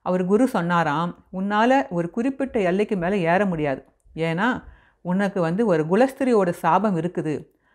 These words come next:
அதனால உன்னால இந்த அளவுக்கு தான் உன்னால ஆன்மீகத்துல ஏற முடியும். அதுக்கு மேல உன்னால முடியாதுன்னு" சொல்லிட்டாராம்.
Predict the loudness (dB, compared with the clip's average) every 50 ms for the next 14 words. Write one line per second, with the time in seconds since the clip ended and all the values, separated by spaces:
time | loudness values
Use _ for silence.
0 | _ _ -4 -2 0 2 4 4 4 4 2 0 -2 -2 0 0 0 0 0 -2
1 | -2 2 4 4 4 4 0 -2 -2 -2 -2 -4 -4 -8 -16 _ _ -10 -6 -4
2 | -4 -2 0 0 0 -2 -2 -4 -6 -4 -4 -4 -2 0 0 0 0 0 0 -2
3 | -4 -4 -4 -6 -6 -6 -4 -4 -4 -2 -2 -2 -2 -2 -2 -2 -2 -2 -4 -2
4 | 0 0 0 0 0 -2 -4 -6 -6 -8 -8 -4 -4 -4 -4 -4